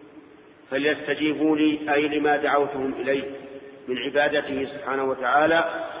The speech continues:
ومنها أن يدعون، أن يدعوني، لأن الله أمر بذلك وقال: "ربكم ادعوني أستجب لكم".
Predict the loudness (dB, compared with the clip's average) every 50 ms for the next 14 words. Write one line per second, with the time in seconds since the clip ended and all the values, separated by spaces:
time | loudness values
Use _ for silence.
0 | -12 -12 -14 -16 -16 -18 -20 -20 -20 -20 -20 -20 -20 -20 -20 -12 -2 0 2 6
1 | 6 6 6 6 6 6 6 4 2 0 -4 -6 -6 -8 -8 -10 -12 -12 -14 -14
2 | -16 -14 -4 -2 2 2 4 4 4 2 2 0 0 0 0 0 -2 -6 -8 -10
3 | -10 -12 -12 -10 -4 -2 0 2 2 2 0 2 4 4 4 4 4 2 -4 -8
4 | -8 -8 -10 -12 -12 -14 -14 -14 -14 -16 -18 -18 -20 -20 -14 -4 -2 0 2 2
5 | 2 2 2 2 2 2 2 4 4 4 4 2 2 0 0 -2 -2 -2 -2 -6
6 | -8 -12 -14 -14 -14 -14 -10 -10 -10 -2 2 2 4 4 2 2 0 -2 -4 -6
7 | -6 -4 -4 -4 -2 0 0 0 2 0 -2 -4 -6 -8 -8 -8 -6 -8 -8 -10
8 | -12 -12 -14 -18